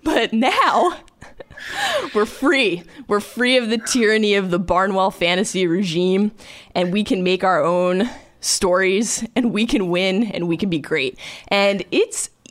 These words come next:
depending on your league, uh, for, for all the listeners out there, depending on your league, you're either at the midway point of your fantasy baseball season or you're close to the midway point. Close enough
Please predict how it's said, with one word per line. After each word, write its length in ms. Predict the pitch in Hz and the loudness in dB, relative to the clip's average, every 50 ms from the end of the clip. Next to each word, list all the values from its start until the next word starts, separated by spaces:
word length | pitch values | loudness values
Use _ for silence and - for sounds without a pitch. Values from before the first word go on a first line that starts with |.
| - | -6
depending 440 | 240 254 254 - - - 415 508 508 | -2 -2 -2 -2 -2 -2 0 0 2
on 160 | 508 494 480 | 2 2 2
your 140 | 453 415 302 | 2 0 0
league, 520 | 247 196 202 190 185 175 151 147 151 160 - - | 0 0 0 0 0 0 0 -2 -4 -8 -4 -2
uh, 280 | 160 156 151 151 143 151 | 0 0 2 2 0 0
for, 200 | - - 175 143 | -2 -2 -4 -2
for 140 | - 175 175 | 0 0 0
all 100 | 190 190 | 2 2
the 60 | 190 | 2
listeners 320 | 175 165 - 151 147 156 | 0 0 -2 -4 -4 -4
out 100 | 151 147 | -4 -2
there, 100 | 151 151 | -2 -4
depending 300 | 143 156 220 196 208 214 | -4 -2 -2 -2 0 0
on 80 | 214 214 | 0 0
your 120 | 202 185 | 0 -2
league, 360 | 175 160 156 139 127 - - - - - - - - | -2 -2 -2 -4 -4 -6 -10 -14 -16 -18 -18 -10 -6
you're 120 | 196 202 | -6 -6
either 280 | - - 240 285 392 392 | -2 -2 0 0 2 0
at 120 | 392 330 240 | 0 0 -2
the 80 | 208 | -2
midway 640 | 185 196 175 175 175 190 202 214 220 220 226 220 208 | -2 -2 -2 -2 0 0 -2 -2 0 0 0 0 0
point 400 | - - - 160 170 180 175 - | -2 -4 -4 -4 -2 -2 -2 -4
of 80 | 151 | -4
your 100 | - 160 | -4 -6
fantasy 380 | 160 - 165 160 170 170 - 156 | -4 -4 -4 -4 -4 -4 -6 -4
baseball 300 | 156 156 156 - 151 156 | -4 -4 -4 -2 -4 -4
season 240 | - 156 151 - 165 | -4 -6 -6 -6 -6
or 160 | - - 175 | -4 -2 -2
you're 160 | 175 170 170 | -2 -2 -4
close 840 | 170 170 - - - - - 208 220 214 196 208 208 - - - - _ _ - | -4 -6 -10 -12 -12 -10 -6 -2 0 0 0 -2 -2 -6 -8 -8 -10 _ _ -8
to 480 | - - - - 196 156 113 73 71 - - | -6 -6 -4 -2 -2 -2 -2 -4 -10 -12 -10
the 140 | 135 151 147 | -8 -6 -4
midway 360 | 143 139 131 127 127 - 104 | -4 -4 -4 -4 -4 -6 -6
point. 300 | - - 143 - - - _ - - | -6 -6 -6 -6 -6 -8 _ -14 -14
Close 300 | - - 294 339 349 - | -4 -2 -2 -2 0 -2
enough 440 | 339 262 226 220 165 127 135 - - | -2 0 2 2 0 0 -2 -6 -10